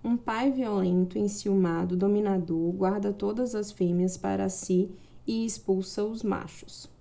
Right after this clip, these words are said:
Estes excluídos se unem para contestar o pai e juntos condenam o tirano à morte e depois consomem o seu corpo. Então, os irmãos tornam-se rivais,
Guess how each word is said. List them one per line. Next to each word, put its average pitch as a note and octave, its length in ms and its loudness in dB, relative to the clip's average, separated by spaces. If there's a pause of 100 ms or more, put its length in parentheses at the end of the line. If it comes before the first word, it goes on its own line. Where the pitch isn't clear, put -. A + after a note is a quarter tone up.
(840)
Estes A#3+ 480 -2
excluídos F#3+ 680 2
se G#3+ 220 -6
unem G#3+ 320 0
para G3 400 0 (160)
contestar G#3+ 880 0
o E3 80 0
pai E3+ 480 0
e A#3 160 -2
juntos G#3 440 0
condenam G3+ 720 2
o G3 40 2
tirano F3+ 520 2
à F#3 80 2
morte F3+ 580 0
e G#3 40 -2
depois F#3+ 420 0
consomem F#3 720 2
o F#3+ 40 0
seu A3 220 -6
corpo. - 500 -6 (880)
Então, G3+ 600 0
os G#3 220 -2
irmãos A3 480 -2
tornam-se A3+ 720 -2
rivais, - 760 -6